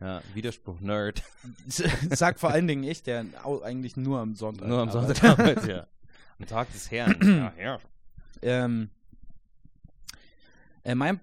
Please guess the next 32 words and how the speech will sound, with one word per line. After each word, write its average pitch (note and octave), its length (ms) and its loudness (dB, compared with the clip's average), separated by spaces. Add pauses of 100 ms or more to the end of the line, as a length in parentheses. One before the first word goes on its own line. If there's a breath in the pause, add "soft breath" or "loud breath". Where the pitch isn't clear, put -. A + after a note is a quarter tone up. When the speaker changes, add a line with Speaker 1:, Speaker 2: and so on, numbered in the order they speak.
Speaker 2:
Problem E3 380 2
war, D3+ 140 2
bei C3+ 140 0
der B2+ 120 2
Beichte C3+ 360 2
war A2+ 140 0
immer, A2+ 400 -2 (240 soft breath)
dass A#2+ 160 -8
es C3 80 -6
alles F3 300 0
so C3+ 100 -4
dramatisch A2+ 800 -6
war. - 220 -12
Es - 200 -6
waren A#2+ 140 0
immer C#3 140 0
so A#2+ 100 -4
große A#2+ 500 -8
Worte. F#2+ 300 -6
„Im G2 220 -6
Knie D3+ 400 -2
nieder D3 500 0
vor A#2+ 240 -8
Gott, C3+ 300 -8 (240 loud breath)
all D3+ 280 4
deine C3 360 2
Sünden, D3 720 4 (240 loud breath)
mein B2+ 580 4
Sohn, D3+ 680 4 (240 loud breath)
das - 240 -6
ewige C#3 500 2
Reich.“ C#3 380 0